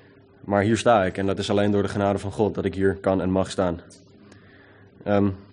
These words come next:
over staan gesproken, zullen wij met z'n allen gaan staan als ik het, eh, gedeelte uit, eh, de Bijbel lees.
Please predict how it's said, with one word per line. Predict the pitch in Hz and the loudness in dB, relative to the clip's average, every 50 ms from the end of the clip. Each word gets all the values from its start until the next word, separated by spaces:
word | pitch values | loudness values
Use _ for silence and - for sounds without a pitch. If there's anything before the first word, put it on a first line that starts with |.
| - - - | -20 -10 -2
over | - 110 104 104 | 2 2 2 2
staan | - - 117 120 123 123 | 2 2 4 4 4 4
gesproken, | 120 - - - 123 120 120 - 131 131 127 - - - - - - - - - - | 2 0 0 2 4 4 4 2 0 -6 -8 -12 -18 -20 -20 -20 -20 -20 -20 -20 -16
zullen | - - 113 110 107 | -8 -4 -2 0 2
wij | 107 104 | 2 2
met | 107 107 104 - | 2 0 -2 -2
z'n | - | -2
allen | - 123 123 107 | 0 0 0 0
gaan | - 113 101 | 0 -4 -6
staan | - 113 110 117 113 104 | -4 -2 -2 -2 -2 -2
als | 87 104 - | -4 -6 -8
ik | 113 - | -8 -8
het, | - 104 - | -10 -8 -6
eh, | 107 98 98 | -4 -4 -4
gedeelte | 95 - 95 101 101 101 95 - | -4 -4 -2 -2 2 4 4 4
uit, | 92 92 - | 4 4 0
eh, | 95 92 95 92 | -2 -2 -2 -2
de | 90 | -2
Bijbel | 85 92 95 98 92 92 | -2 0 0 0 0 0
lees. | 95 98 101 101 98 - | 2 2 2 0 -2 -8